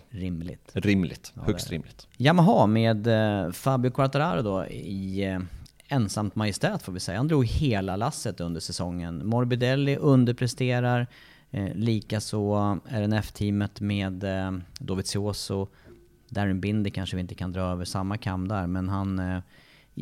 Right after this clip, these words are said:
Speaker 1: hjälper ju inte till, utan det är Quartararo som är huvudnumret.
Speaker 2: Ja. Ja, och så Crutchlow då, som ersätter Dovizioso. Och, och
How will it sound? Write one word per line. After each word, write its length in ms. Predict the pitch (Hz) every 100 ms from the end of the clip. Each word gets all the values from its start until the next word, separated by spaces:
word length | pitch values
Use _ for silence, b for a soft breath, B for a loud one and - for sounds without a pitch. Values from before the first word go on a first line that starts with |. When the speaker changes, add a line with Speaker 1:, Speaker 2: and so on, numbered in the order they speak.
| - - -
Speaker 1:
hjälper 260 | 104 -
ju 40 | 98
inte 140 | 98
till, 280 | - 110 95
utan 220 | 90 98
det 60 | 107
är 220 | 104 87
Quartararo 580 | - 90 92 92 101 98
som 200 | 92 92
är 280 | 85 85 - - - - _ - - 359 175 - _ _ _ _ _ _ _ _
huvudnumret. 1200 | 156 117 104 92 95 98 - 101 131 117 107 87
Speaker 2:
Ja. 40 | B B B B
Ja, 200 | 117 117
och 80 | 117
så 120 | 117
Crutchlow 480 | 101 110 92 - 98
då, 140 | 98 90
som 160 | 95
ersätter 500 | 92 85 92 - 95
Dovizioso. 760 | 90 92 92 101 90 - 90 78
Och, 520 | 85 104 104 113 101
och 100 | 101